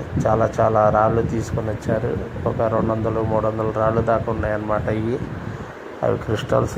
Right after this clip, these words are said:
చాలా చాలా ఎక్కువగా ఉన్నాయి. కాకపోతే వాటిని టెస్ట్ చేసి తీసుకోవటానికి ఒకతను వచ్చారనమాట. ఆయన మా మిషన్ మీద కాకుండా ఒక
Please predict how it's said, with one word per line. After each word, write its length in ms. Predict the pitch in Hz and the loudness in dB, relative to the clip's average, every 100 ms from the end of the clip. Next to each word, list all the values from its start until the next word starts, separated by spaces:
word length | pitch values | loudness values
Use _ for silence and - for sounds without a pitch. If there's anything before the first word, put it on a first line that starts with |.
| 135 | 0
చాలా 360 | 110 107 117 117 - | 4 6 6 4 4
చాలా 220 | 113 113 110 | 4 4 2
ఎక్కువగా 340 | 107 113 107 107 | 0 0 2 2
ఉన్నాయి. 240 | 107 113 - - - - - - - - - - - | 0 -6 -8 -10 -8 -8 -10 -14 -12 -12 -14 -8 0
కాకపోతే 520 | 110 117 117 - 123 110 110 143 - - - - - - | 0 2 -2 2 2 4 2 -2 -12 -14 -12 -10 -6 2
వాటిని 300 | 120 110 117 - | 2 2 -2 0
టెస్ట్ 360 | 110 - 143 120 | -2 -2 -4 0
చేసి 400 | 117 113 127 120 107 104 120 | 2 2 0 0 0 0 -2
తీసుకోవటానికి 800 | 110 - 113 113 110 107 123 107 101 104 123 - - - - - - - - - - | -2 0 2 4 2 2 4 4 2 -2 -4 -6 -10 -12 -12 -12 -14 -14 -12 -4 -2
ఒకతను 360 | 107 107 117 113 | 0 0 2 2
వచ్చారనమాట. 640 | 110 110 107 104 104 107 120 127 - - - - 117 | 2 2 2 2 2 4 4 2 0 -6 -10 -2 2
ఆయన 200 | 113 113 107 104 98 104 - - - - 113 113 | 4 4 4 2 0 -4 -6 -8 -10 -6 0 2
మా 100 | 110 110 | 2 2
మిషన్ 280 | 113 - 127 | 2 0 2
మీద 140 | 123 113 110 | 2 2 2
కాకుండా 420 | 110 98 117 117 120 104 98 - - - - - - - - - - - - - - - | 2 2 2 4 4 2 0 -2 -2 -4 -6 -4 -4 -2 0 0 0 -2 -2 -4 -6 -2
ఒక 100 | 113 | 0